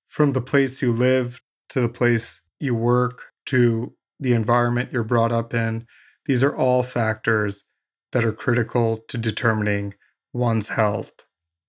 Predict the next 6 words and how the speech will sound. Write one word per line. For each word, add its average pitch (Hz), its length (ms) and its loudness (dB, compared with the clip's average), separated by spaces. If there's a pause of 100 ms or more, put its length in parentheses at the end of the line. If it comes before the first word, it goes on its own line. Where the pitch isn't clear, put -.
(680)
Although 135 320 4
it's 127 300 -2
not 131 320 0
possible 113 600 0
to - 240 -14
solve 107 480 0